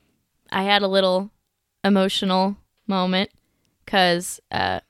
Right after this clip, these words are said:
we were trying to watch the Chicago White Sox game, but of course, as it was very stormy in the Chicago area, the game ha-, was on a weather delay. So, uh, and T B S had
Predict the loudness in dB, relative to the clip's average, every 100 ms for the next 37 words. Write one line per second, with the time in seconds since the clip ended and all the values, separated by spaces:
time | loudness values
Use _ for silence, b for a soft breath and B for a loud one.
0 | _ -2 -2 2 2 4 4 2 2 -4
1 | -6 -4 -4 2 2 4 2 2 0 -2
2 | -4 -4 -4 -2 -2 -4 b b b -4
3 | -2 2 0 0 -2 -2 0 -2 -2 2
4 | 2 2 0 0 0 -2 -2 -2 -4 -4
5 | -2 -2 -2 0 2 4 2 0 -2 0
6 | 2 0 -4 -6 -4 -2 -2 -4 -4 -4
7 | -6 0 2 2 -2 -2 -2 -2 -4 b
8 | b b b b -4 2 6 6 4 -2
9 | _ _ _ 2 2 0 -2 -2 -2 0
10 | 2 2 0 -4 0 2 2 0 -8